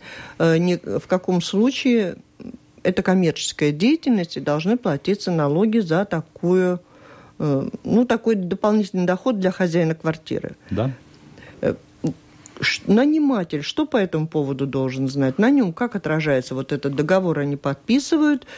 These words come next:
Speaker 1: и наниматель должен ли он следить за тем, платится на, налог, э, з-, хозяином или нет?
Speaker 2: Нет, нанимателю это как бы не очень-то важно. Ему важен сам договор,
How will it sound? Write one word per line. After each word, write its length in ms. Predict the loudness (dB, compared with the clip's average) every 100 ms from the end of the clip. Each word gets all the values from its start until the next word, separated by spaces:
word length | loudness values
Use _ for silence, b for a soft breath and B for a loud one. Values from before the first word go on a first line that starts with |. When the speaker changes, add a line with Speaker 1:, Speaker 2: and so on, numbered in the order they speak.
| B 0
Speaker 1:
и 80 |
наниматель 680 | 2 4 4 2 0 -4 -4
должен 440 | 0 0 2 2
ли 100 | 2
он 180 | 0 -4
следить 520 | -4 0 0 0 -4 -8
за 240 | 0 0
тем, 280 | 2 2 2
платится 600 | 0 -2 0 -2 -4 -2
на, 500 | 0 2 2 0 0
налог, 1000 | -2 -2 -2 2 2 4 2 -2 -8 -6
э, 220 | -2 0 -2
з-, 180 | -4 -10 -12 -12 -2
хозяином 600 | 0 2 2 0 -2 -2
или 140 | 0
нет? 300 | 0 -2 -2
Speaker 2:
Нет, 400 | 0 2 2 2
нанимателю 600 | 2 4 2 0 0 0
это 160 | 0 -2
как 160 | -2
бы 300 | 0 2 2
не 140 | 2 2
очень-то 400 | 2 -2 -2 -2
важно. 680 | 0 0 2 2 0 -2 -4
Ему 280 | 2 2 4
важен 320 | 2 2 -2
сам 280 | -2 -2 0
договор, 520 | 0 0 0 -2